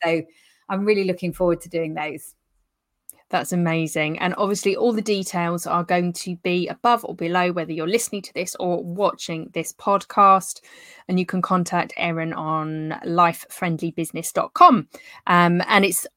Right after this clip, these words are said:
Speaker 2: the same on all the socials, right?
Speaker 1: At Life Friendly Biz, yeah, on all the socials. Thank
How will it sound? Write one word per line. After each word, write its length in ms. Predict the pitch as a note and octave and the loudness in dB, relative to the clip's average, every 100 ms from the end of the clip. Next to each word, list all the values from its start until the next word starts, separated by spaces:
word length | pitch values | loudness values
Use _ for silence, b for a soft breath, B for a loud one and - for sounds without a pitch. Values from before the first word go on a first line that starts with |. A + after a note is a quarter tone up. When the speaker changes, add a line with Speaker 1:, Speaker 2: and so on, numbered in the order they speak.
| _ | _
Speaker 2:
the 120 | G#3+ | -2
same 340 | - B3+ A3+ G3 | 2 6 6 6
on 140 | E3+ | 2
all 100 | E3 | 0
the 80 | E3+ | -6
socials, 680 | - F3 - - - F3 | -4 -4 -4 -10 -12 -6
right? 400 | F#3+ G3 C#4 - _ _ _ _ - | 2 2 2 -4 _ _ _ _ 2
Speaker 1:
At 200 | A3+ - | 2 2
Life 320 | G#3+ G#3+ G#3 | 0 0 2
Friendly 280 | G#3+ F#3+ F#3 | 0 2 2
Biz, 400 | E3+ D#3 D3+ - | 2 2 -2 -4
yeah, 220 | F3 D#3 - _ F3 | -2 -2 -4 _ -4
on 120 | E3+ | -4
all 160 | F3 | -2
the 100 | E3+ | -4
socials. 760 | D3+ D#3 D#3+ - - F3+ - - _ _ | -4 -6 -6 -8 -8 -10 -12 -20 _ _
Thank 400 | D3+ G#3 G#3 F3+ | -2 0 0 -8